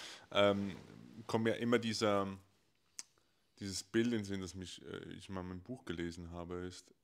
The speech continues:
gerade wenn es um die Wut geht, die ja oft sehr missverstanden wird, äh, in unserer Gesellschaft, ist es genau das Bild, was du jetzt beschrieben hast,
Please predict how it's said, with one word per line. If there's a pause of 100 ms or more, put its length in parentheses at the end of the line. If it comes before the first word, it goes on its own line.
(120)
gerade
wenn
es
um
die
Wut
geht,
die
ja
oft
sehr
missverstanden
wird, (320)
äh,
in
unserer
Gesellschaft, (880)
ist
es
genau
das (220)
Bild,
was
du
jetzt
beschrieben
hast,